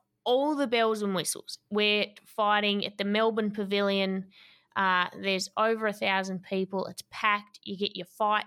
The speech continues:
song. You get all the belt. You get your fight card, your fight name, all of the things. And then you go into the amateurs,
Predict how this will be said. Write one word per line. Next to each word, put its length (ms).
song. 640
You 100
get 140
all 240
the 60
belt. 240
You 80
get 180
your 80
fight 280
card, 340
your 80
fight 340
name, 500
all 240
of 140
the 80
things. 580
And 580
then 640
you 100
go 140
into 120
the 100
amateurs, 800